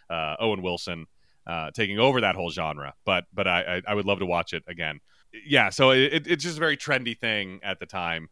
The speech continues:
So they go to Rosa's Place Mexican restaurant, which has a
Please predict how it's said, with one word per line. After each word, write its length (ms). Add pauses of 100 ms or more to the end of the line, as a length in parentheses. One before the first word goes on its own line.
So 180
they 120
go 220
to 340
Rosa's 580
Place 460
Mexican 500
restaurant, 640 (280)
which 300
has 500
a 640